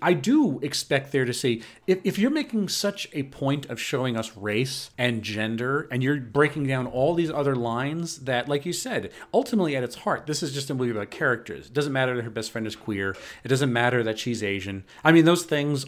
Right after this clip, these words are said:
are inside the telling of the story, but that doesn't change the story itself. So why, why not class? So anyway, clap back at me. Go ahead.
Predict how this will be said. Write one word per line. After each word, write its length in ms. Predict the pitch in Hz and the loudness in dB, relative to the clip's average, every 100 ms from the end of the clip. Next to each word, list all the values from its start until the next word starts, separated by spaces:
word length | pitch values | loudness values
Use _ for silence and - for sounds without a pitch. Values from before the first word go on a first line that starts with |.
| 135 | 2
are 340 | 123 117 113 - | 4 4 0 -4
inside 540 | 160 139 131 135 117 113 | 2 2 2 0 0 -2
the 80 | 104 | -2
telling 260 | 139 123 | -2 -2
of 60 | 104 | -2
the 60 | 101 | -6
story, 360 | - 247 160 | -2 2 2
but 200 | 123 120 | 2 0
that 120 | 127 120 | 0 0
doesn't 220 | 110 107 | -2 -2
change 360 | - 120 117 98 | -4 -2 -4 -6
the 100 | 95 | -8
story 280 | - 104 | -4 -4
itself. 400 | 92 - 101 - - - - | -6 -6 -6 -8 -14 -20 -14
So 140 | - 170 | 0 0
why, 320 | 131 131 165 | 4 4 4
why 240 | 135 139 | 2 2
not 220 | 151 156 | 2 0
class? 540 | - 190 226 - - - | -4 -6 -8 -12 -14 -6
So 100 | - | 2
anyway, 180 | 156 113 | 4 4
clap 280 | - 170 160 | 8 8 8
back 260 | 131 104 | 4 2
at 60 | 92 | -4
me. 80 | 90 | -6
Go 140 | 117 | -2
ahead. 180 | 104 85 | -2 -6